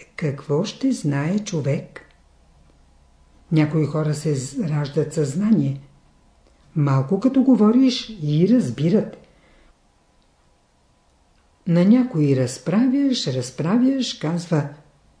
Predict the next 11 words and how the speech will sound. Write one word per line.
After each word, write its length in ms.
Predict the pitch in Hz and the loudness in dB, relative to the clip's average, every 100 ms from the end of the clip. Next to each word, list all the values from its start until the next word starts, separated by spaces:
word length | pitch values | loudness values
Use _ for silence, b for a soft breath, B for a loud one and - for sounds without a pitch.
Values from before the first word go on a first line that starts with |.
| _ _ _ _ | _ _ _ _
"Тъмно 360 | 139 127 139 180 | -4 -2 0 4
ми 220 | 214 196 | 4 4
е." 160 | 139 - _ _ _ _ _ _ _ _ _ _ _ _ _ _ _ _ _ | 0 -10 _ _ _ _ _ _ _ _ _ _ _ _ _ _ _ _ _
Щом 360 | - - 143 135 | -16 -4 0 0
е 140 | 135 | 0
тъмно, 560 | 151 190 233 262 269 - - _ | 2 6 6 6 2 -4 -18 _
светлина 840 | - - 143 135 131 131 127 165 | -14 -4 0 0 0 -2 0 -2
в 120 | 220 | -4
мозъка 560 | 160 143 135 202 - 165 | -4 -4 -2 -4 -2 -2
не 180 | 143 139 | -2 -2
прониква. 520 | 139 135 143 143 151 | -2 0 0 -4 -10